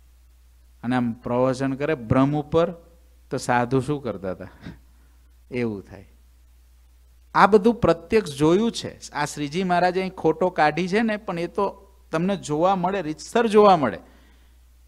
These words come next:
કે એ ભગવાનના મૂર્તિ સ્વરૂપને માને જ નહીં. કે તમે કેવી રીતે પથ્થરને, પથ્થરને પૂજીને કોણ ભગવાનને પામ્યો છે?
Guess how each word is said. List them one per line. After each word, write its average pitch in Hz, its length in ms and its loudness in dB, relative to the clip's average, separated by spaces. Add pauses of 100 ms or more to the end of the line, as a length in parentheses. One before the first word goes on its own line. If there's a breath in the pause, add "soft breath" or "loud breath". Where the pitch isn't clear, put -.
(100)
કે 156 260 6
એ 147 280 2
ભગવાનના 165 720 2
મૂર્તિ 170 400 4
સ્વરૂપને 202 360 2
માને 196 360 4
જ 220 40 -2
નહીં. 226 220 0
કે 202 80 0
તમે 214 240 0
કેવી 254 180 -4
રીતે 277 120 6
પથ્થરને, 202 540 0
પથ્થરને 214 540 2
પૂજીને 226 360 -2
કોણ 247 240 4
ભગવાનને 175 460 4
પામ્યો 123 400 2
છે? 101 200 -6